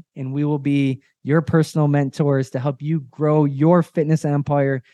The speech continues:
grow your impact, grow your income, and run your fitness business the right way and change people's lives, 'cause that is what we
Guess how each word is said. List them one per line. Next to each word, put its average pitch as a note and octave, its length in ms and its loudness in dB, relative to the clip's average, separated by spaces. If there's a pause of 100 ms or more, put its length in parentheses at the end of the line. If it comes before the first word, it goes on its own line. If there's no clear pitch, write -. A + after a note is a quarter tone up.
(200)
grow D#3 200 2
your D#3+ 260 6
impact, D#3+ 560 2
grow D#3 200 2
your D3+ 340 6
income, D3+ 640 2 (360)
and D#3 160 -4
run G#3 160 2
your G#3 100 2
fitness F#3+ 280 0
business E3 380 0
the D3+ 100 -2
right D#3+ 260 2
way C#3+ 400 2 (300)
and A#2 220 -6
change D#3+ 560 2
people's D3 340 -2
lives, C3 380 -2
'cause B2 140 -12
that C3+ 220 -2
is B2 140 -6
what C3 300 -4
we B2+ 260 -4